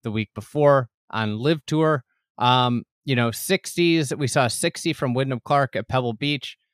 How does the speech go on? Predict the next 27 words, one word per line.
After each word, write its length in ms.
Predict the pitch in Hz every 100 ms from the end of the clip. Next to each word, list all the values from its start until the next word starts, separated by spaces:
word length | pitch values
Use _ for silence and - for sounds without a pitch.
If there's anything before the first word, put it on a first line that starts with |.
| _ _ -
It's 160 | 175 -
just 280 | 214 208 -
not, 300 | 190 180 - -
it's, 300 | 160 - - -
it's 260 | 160 135 175
like, 240 | 170 151
say, 240 | - 175 -
you 200 | 151 156
know, 200 | 143 143
I, 200 | 147 151 -
I 100 | 147
would 160 | 151
use 260 | 143 160 147
this 260 | 160 139
to, 360 | - 156 139 -
to, 160 | 135 143
like, 260 | 135 139 -
these 280 | 147 147 151
are 100 | 151
Major 340 | 135 156 147
League 240 | 156 151
Baseball 680 | 127 147 131 - 139 139 135 _ -
records 720 | 123 135 - 139 127 123 - - _ _ -
that 100 | 135
are 100 | 131
being 440 | 123 143 135 127 -
broken 640 | 131 139 - 131 123 120